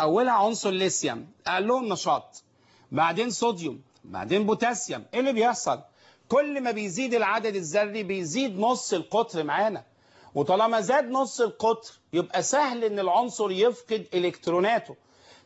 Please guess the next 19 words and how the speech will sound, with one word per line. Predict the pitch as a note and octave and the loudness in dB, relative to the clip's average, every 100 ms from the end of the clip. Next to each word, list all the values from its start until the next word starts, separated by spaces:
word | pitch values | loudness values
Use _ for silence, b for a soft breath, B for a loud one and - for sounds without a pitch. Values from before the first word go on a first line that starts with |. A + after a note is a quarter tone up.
| b | b
نص | E3+ A3 - | 0 0 0
القطر | G3+ C4 C#4+ B3 | 0 2 0 -2
زاد، | A3 G#3+ F#3 C#3 - _ | -2 2 2 0 -12 _
قوة | G3+ G#3 G3+ | 0 2 2
جذب | D3+ A#3 C#4+ G#3 F3+ | 0 0 0 -2 -4
النواة | A#3 A#3 A3+ A#3+ C#4 | -2 0 2 4 4
للإلكترون | B3+ A#3 A3 G#3 - G#3+ B3 D4+ C#4 | 2 0 -2 -4 -2 2 6 4 2
بتاع | G#3+ G#3+ G#3 | -4 0 0
التكافؤ | G3 G3 G3+ G#3+ G#3 G3+ - b b b - | 0 -2 2 2 2 -8 -10 b b b 2
إيه؟ | F3+ F#3 E3+ | 6 6 4
بتقل، | D3+ D3+ G3+ B3 A3 A#2+ - | -4 -6 0 0 0 -6 -10
فسهل | _ C#3+ C3+ A3+ A#3 G#3 | _ -2 0 0 0 0
إنه | F#3+ F3 E3 | 0 2 0
يتحرك، | - G#3 A#3 F3+ B2 _ B B | 0 0 0 -2 -8 _ B B
سهل | - A#3 A3+ G#3 | 0 0 2 -2
إنه | F#3 F3+ A#3+ | -2 2 2
يفقد، | C#4+ - B2 - | 2 -4 -6 -6
سهل | - F3 F3+ E3+ | -12 -6 -4 -2
الأكسدة، | F3 F3 F#3+ - C4 C4+ G3+ | -4 -2 -4 0 2 2 0